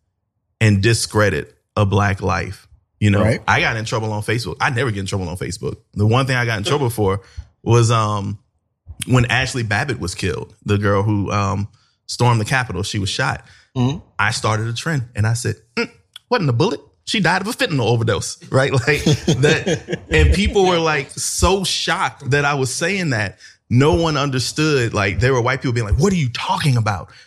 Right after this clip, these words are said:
Speaker 1: It, it's on video." I was like, "You mean, like, George Floyd's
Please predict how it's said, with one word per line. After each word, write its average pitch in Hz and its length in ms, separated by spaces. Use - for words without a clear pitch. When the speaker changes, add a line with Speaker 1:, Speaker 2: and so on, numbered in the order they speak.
Speaker 1:
It, 175 240
it's 170 160
on 175 240
video." 123 420
I 135 140
was 127 100
like, 98 140
"You 110 80
mean, 110 120
like, 101 280
George 113 240
Floyd's 123 400